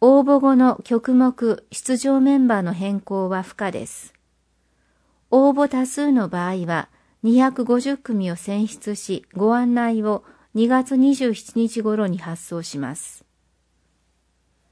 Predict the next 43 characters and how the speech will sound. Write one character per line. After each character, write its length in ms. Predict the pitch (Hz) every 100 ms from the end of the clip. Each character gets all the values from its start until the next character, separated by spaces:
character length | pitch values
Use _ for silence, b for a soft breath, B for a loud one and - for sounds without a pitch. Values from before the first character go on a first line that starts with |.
| _ _ _ _ -
予 140 | 240
選 300 | 254 311 311
会 280 | 302 240 208
は 200 | 185 151
入 240 | 202 226 226
場 180 | 226 226
自 160 | 208
由 260 | 196 202 202
で 160 | - 135
す。 260 | - - _ _ _ _ _ _ _
た 120 | 277
だ 160 | 277 277
し 160 | 254 208
満 240 | 214 254
席 260 | 262 254 240
の 140 | 233
場 220 | 214 214
合 160 | 220 202
は 220 | 196 190
入 240 | 202 220 226
場 260 | 226 220
を 140 | 214 202
お 40 |
断 360 | 190 214 220 214
り 100 | 214
す 160 | 208 202
る 100 | 202
こ 120 | 202
と 120 | 214
が 140 | 202 147
あ 80 |
り 100 | 139
ま 200 | 131 123
す。 280 | 143 - - _ _ _ _ _ _ _ _ _ _ _ _ _ _ _ _ _ _ _ _ _ _ _ -
観 320 | 262 269 262
覧 240 | 269 262 247
を 80 |
希 180 | 247 220
望 220 | 214 226
さ 180 | 226 208
れ 140 | 196 190
る 80 |
方。 400 | 180 180 175 -